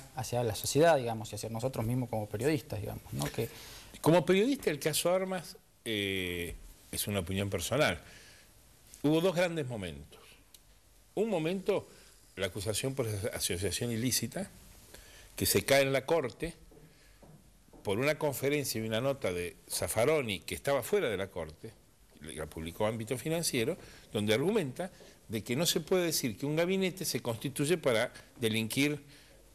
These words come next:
Speaker 2: indiscriminadamente, que es la figura de asociación ilícita.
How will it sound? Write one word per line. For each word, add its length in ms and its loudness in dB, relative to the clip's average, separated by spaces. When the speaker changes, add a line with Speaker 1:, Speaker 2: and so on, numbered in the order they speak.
Speaker 2:
indiscriminadamente, 1120 0
que 100 -2
es 80 0
la 100 2
figura 320 2
de 40 4
asociación 400 -4
ilícita. 460 -10